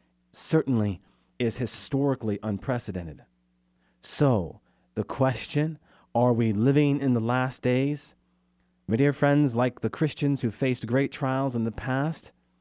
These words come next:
it is simply impossible to know for certain whether we are living at the end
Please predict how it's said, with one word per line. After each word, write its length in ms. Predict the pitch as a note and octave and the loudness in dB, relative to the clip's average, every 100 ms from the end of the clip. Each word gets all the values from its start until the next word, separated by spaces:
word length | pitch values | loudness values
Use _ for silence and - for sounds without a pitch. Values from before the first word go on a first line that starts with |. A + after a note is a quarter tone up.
| _ - | _ -2
it 220 | D#3+ D3 | 0 2
is 200 | D3+ C#3 | 2 0
simply 580 | - - E3+ - F3 F#3 | -2 -2 0 0 -2 -2
impossible 840 | C#3+ C3+ - - F#3+ - G#2 E2+ - _ _ _ - | -2 -4 -4 -8 -8 -4 -4 -6 -10 _ _ _ 0
to 100 | C#3+ | 4
know 220 | D3 D#3+ | 6 6
for 160 | D3 C#3 | 4 -2
certain 420 | - D#3 C3 A#2+ | 0 0 2 2
whether 340 | C3 C3 B2 A2 - - | 2 4 2 0 -12 -4
we 140 | B2+ | 2
are 80 | C3 | 2
living 320 | B2 C#3 C3 | 4 4 4
at 120 | A#2+ - | 2 -2
the 120 | B2 | -4
end 380 | C#3 D3 E3 E3 | 0 0 0 -2